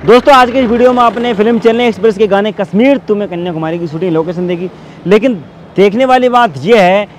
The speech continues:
कि शूटिंग लोकेशन के अलावा में यहाँ पे जो लोकेशन है ना, कहीं भी चले जाओ, मन्नार के चारों तरफ पूरी लोकेशन बहुत ही शानदार, बहुत ही गजब लोकेशन है। अब मैं आपसे ये कहूँगा, इधर दिखाइए।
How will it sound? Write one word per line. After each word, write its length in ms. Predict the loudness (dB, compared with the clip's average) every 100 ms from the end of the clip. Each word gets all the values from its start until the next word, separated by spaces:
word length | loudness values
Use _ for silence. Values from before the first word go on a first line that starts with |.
| -12
कि 80 | -12
शूटिंग 480 | -6 -4 -2 -2 0
लोकेशन 420 | -2 -2 -4 -2
के 60 |
अलावा 380 | -4 0 2 2
में 120 | 0
यहाँ 140 | -2 -2
पे 100 | -2
जो 100 | -2
लोकेशन 400 | 0 0 -2 -4
है 120 | -4
ना, 200 | -4 -8 -12 -20 -20 -20 -6
कहीं 180 | 0 0
भी 80 | 2
चले 160 | 0 2
जाओ, 140 | 2
मन्नार 320 | 0 -2 -2
के 80 | -2
चारों 220 | -2 -2
तरफ 260 | -2 -6 -2
पूरी 160 | -2
लोकेशन 460 | -2 -2 -4 -6 -6 -10 -12
बहुत 260 | -4 -4 -2
ही 100 | -6
शानदार, 460 | -6 -6 -4 -2 -4
बहुत 240 | -2 -4
ही 60 | 0
गजब 240 | 0 2
लोकेशन 320 | 0 -2 -4 -6
है। 100 | -10 -16 -20 -6
अब 100 | -4
मैं 120 | 0
आपसे 240 | 0 2 0
ये 80 | 0
कहूँगा, 240 | 0 0
इधर 200 | 0 0
दिखाइए। 460 | 0 0 -2 -4